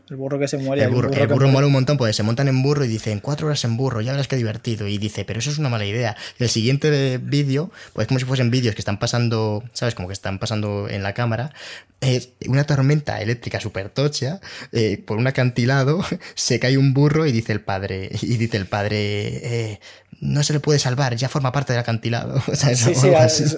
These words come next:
Speaker 1: es, es muy bruto, es muy bruto. Pero... Eh, hay que decir que, que también en español, sé que hay mucha gente que lo va a odiar, pero a mí me ha gustado.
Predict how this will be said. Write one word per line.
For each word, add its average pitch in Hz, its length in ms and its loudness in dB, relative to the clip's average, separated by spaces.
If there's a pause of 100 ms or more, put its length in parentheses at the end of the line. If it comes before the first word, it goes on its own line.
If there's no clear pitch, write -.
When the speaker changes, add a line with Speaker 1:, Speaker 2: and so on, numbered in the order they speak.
Speaker 1:
es, 143 100 -4
es 160 280 0
muy 160 180 6
bruto, 160 340 2
es 143 80 -2
muy 156 160 2
bruto. 165 260 -2 (520)
Pero... 175 280 8 (340)
Eh, 143 540 0 (240)
hay 180 80 4
que 233 120 6
decir 208 260 2
que, 143 340 2
que 135 380 -4 (220)
también 151 360 0
en 180 80 -2
español, 151 480 -2 (120)
sé 156 120 0
que 175 60 4
hay 180 80 6
mucha 160 200 2
gente 139 200 -2
que 143 80 0
lo 139 80 0
va 135 100 0
a 131 40 0
odiar, 139 340 -6 (160)
pero 143 160 2
a - 20 2
mí 160 80 0
me 190 120 4
ha 202 40 4
gustado. 143 480 0